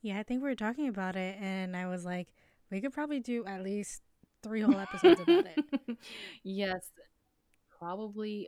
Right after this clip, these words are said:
Speaker 2: more than that. Who knows? Just 'cause there's so much on these apps. I mean, guys really, they, they're very brave on these things.
Speaker 1: Yeah.
Speaker 2: So it's really interesting to see what they <laughs>
Speaker 1: But they won't really say that to your face, you know?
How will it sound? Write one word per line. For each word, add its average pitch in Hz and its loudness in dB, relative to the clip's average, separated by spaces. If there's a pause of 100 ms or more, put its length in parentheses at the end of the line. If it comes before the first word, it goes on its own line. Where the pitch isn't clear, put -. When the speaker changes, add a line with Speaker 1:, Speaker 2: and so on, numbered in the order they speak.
(120)
Speaker 2:
more 190 -6
than 190 -6
that. 170 -12
Who 190 -6
knows? 165 -8
Just - -16
'cause 165 -12
there's 160 -8
so 180 -4
much 175 -6 (480)
on 170 0
these 170 -2
apps. 170 -4
I 165 -6
mean, 165 -2
guys 175 0
really, 170 0 (960)
they, 208 4 (640)
they're 180 4
very 170 2
brave 151 0
on 143 -4
these 143 -6
things. 135 -6 (540)
Speaker 1:
Yeah. 185 -6 (280)
Speaker 2:
So 135 -10 (500)
it's - -12
really 170 -4
interesting 156 -8
to - -18
see - -12
what 156 -8
they 170 -8
<laughs> - -20
Speaker 1:
But 277 -6
they 320 2
won't 302 0
really 247 0
say 202 -10
that 214 -14
to - -12
your 202 -8
face, 208 -10
you 196 -16
know? 220 -18